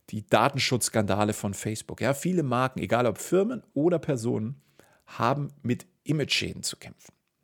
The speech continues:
Ja, diese Art von negativer Bekanntheit, die musst du natürlich auf jeden Fall vermeiden. Was du sagst, was du tust oder wie du dich präsentierst, das soll den Menschen in deinem Umfeld positiv im Gedächtnis bleiben.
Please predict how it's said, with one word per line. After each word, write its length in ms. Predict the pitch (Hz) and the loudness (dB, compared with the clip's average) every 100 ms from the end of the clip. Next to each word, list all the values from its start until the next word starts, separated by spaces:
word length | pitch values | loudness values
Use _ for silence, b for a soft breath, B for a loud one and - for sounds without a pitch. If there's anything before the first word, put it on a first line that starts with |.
| _ B B B B B B B B | _ B B B B B B B B
Ja, 80 | |
diese 320 | 110 185 180 - | 0 4 4 2
Art 240 | 151 180 | -2 -2
von 240 | - 143 | 2 2
negativer 580 | 139 156 170 143 151 139 | 4 4 2 0 -2 0
Bekanntheit, 720 | 117 113 - 147 143 127 120 | -2 -4 -6 -6 -4 -4 -4
die 80 | - | -2
musst 320 | 120 151 - | -2 -2 -4
du 60 | 139 | -4
natürlich 400 | 123 113 127 95 | -4 -4 -4 -4
auf 120 | - | -2
jeden 200 | 113 113 | -2 -2
Fall 200 | - 104 | 0 0
vermeiden. 600 | - 98 95 95 - - - b b b | 0 -4 -2 -2 -4 -12 -20 b b b
Was 160 | 120 - | -6 -4
du 100 | 113 | 0
sagst, 600 | 123 131 135 127 - - _ _ _ _ - | 2 4 2 0 -8 -10 _ _ _ _ -10
was 140 | - | -6
du 80 | 107 | -6
tust 560 | - 147 160 151 - | -2 0 0 0 -4
oder 300 | - 135 139 | -2 0 2
wie 100 | 127 | 2
du 100 | 143 | 2
dich 200 | 131 123 | 0 -2
präsentierst, 800 | - 117 113 107 - 135 175 - B B B B | -2 -2 -2 -4 -2 -2 -2 -8 B B B B
das 140 | - | -2
soll 140 | - 139 | 2 2
den 200 | 131 113 | 2 0
Menschen 340 | 113 143 - | 0 -2 -2
in 80 | 107 | -2
deinem 240 | 107 110 | -2 -2
Umfeld 580 | - 127 - 117 - _ | -4 -6 -4 -6 -6 _
positiv 640 | - 147 170 120 - 98 - | 0 4 4 2 -4 -6 -6
im 100 | 95 | -8
Gedächtnis 480 | 90 73 - - - | -8 -10 -12 -10 -10
bleiben. 280 | - - | -12 -20